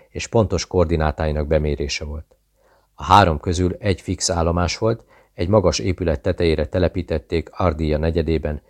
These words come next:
Kuvait város legdéli peremén. Vevőtányérja a sivatag irányába nézett.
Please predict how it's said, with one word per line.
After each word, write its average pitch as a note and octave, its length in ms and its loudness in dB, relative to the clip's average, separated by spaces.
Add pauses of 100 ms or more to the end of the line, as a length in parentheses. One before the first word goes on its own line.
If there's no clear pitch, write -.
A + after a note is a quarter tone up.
(220)
Kuvait F2+ 400 0
város F2 360 2
legdéli D2+ 440 0
peremén. C#2 520 -6 (600)
Vevőtányérja F#2 840 2
a F#2+ 60 -4
sivatag E2 440 -2
irányába C#2+ 460 -2
nézett. D2 500 -10